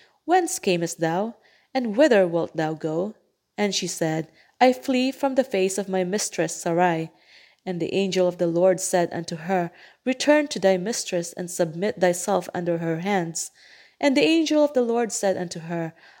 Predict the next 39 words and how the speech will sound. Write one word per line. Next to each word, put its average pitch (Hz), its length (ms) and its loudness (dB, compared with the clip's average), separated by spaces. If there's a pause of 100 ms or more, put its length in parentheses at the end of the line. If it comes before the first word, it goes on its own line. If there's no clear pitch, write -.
I 202 100 2
will 185 180 0
multiply 202 640 0
thy 180 160 2
seed 196 360 -4
exceedingly, 190 760 -2 (320)
that 190 140 8
it 113 100 0
shall 185 280 0
not 170 240 -4
be 165 120 -4
numbered 160 560 -4
for 196 180 -4
multitude. 180 720 -4 (1120)
And 277 140 0
the 294 100 2
angel 285 380 4
of 254 100 -2
the 208 100 0
Lord 202 240 0
said 180 280 0
unto 175 260 -6
her, 165 280 -6
Behold, 185 600 0 (300)
thou 202 200 6
art 180 300 2
with 208 160 -4
child, 214 480 4
and 175 140 -6
shalt 175 280 0
bear 226 260 4
a 226 40 -2
son, 214 380 -2 (280)
and 175 140 -6
shalt - 300 0
call 170 260 0
his - 280 -6
name 165 260 -2
Ishmael, 185 600 0